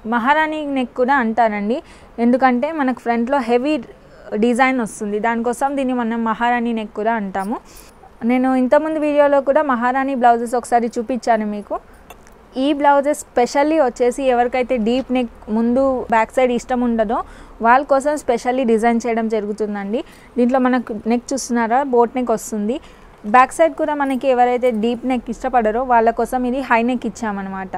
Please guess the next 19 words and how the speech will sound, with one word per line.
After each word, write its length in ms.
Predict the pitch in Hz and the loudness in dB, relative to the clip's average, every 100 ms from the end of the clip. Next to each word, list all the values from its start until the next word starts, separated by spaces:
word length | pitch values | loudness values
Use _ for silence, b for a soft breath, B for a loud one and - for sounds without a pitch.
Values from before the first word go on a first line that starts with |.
| - - B B B - | -12 -18 B B B 0
కొంతమందికి 580 | 240 269 254 254 262 277 | 2 2 2 0 -2 -2
డీప్ 180 | 240 247 | 0 0
నెక్ 140 | 262 247 | -2 0
వేసుకోవడం 400 | 233 - 254 247 226 | -2 0 -2 0 -2
ఇష్టం 240 | - 226 | -2 -2
ఉండదు, 280 | 220 202 202 311 B B - | 0 -2 -2 -4 B B 0
వాళ్ళ 160 | 233 294 285 | 2 2 2
కోసం 240 | 269 285 277 | 0 -2 -2
ఇది 140 | 247 339 - - - | -4 -6 -10 -18 -8
మనం 200 | 226 240 240 | -4 -2 0
హై 100 | 247 247 | 2 2
నెక్ 160 | 254 233 | 0 -4
ఇచ్చాము. 360 | - 202 180 175 - B B B B 247 | -8 -8 -10 -12 -18 B B B B 0
ఈ 20 | 220 | 6
బ్లౌజ్ 320 | 233 269 294 | 8 6 4
లెంత్ 220 | 302 302 294 | -2 0 0
వచ్చేసి 280 | - 269 269 262 | 0 -2 -2 -4
మనకి 260 | 254 269 | -4 -6
ఫిఫ్టీన్ 580 | 247 - 226 254 - 294 | -10 -10 -4 -2 0 2